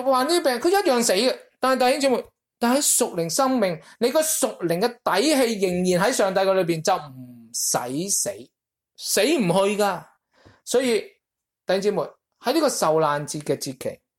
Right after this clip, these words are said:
我鼓勵大家，今日我哋會遇着可能因為奉主嘅名而行事所面對嘅苦難，甚至嚴重程度可能落至到可能好似耶穌基督一樣㗎。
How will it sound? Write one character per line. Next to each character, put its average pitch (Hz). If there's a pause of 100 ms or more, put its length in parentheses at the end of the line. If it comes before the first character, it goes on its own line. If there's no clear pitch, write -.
(640)
我 190
鼓 185
勵 151
大 117
家， 127 (2000)
今 392
日 285 (200)
我 208
哋 185
會 196
遇 160
着 156
可 233
能 156 (760)
因 320
為 190
奉 185
主 165
嘅 220
名 123
而 117
行 127
事 147
所 170
面 160
對 135
嘅 127
苦 123
難， 120 (280)
甚 294
至 330
嚴 214
重 240
程 208
度 226
可 330
能 233
落 233
至 262
到 254
可 -
能 190
好 -
似 196
耶 131
穌 202
基 185
督 185
一 -
樣 127
㗎。 117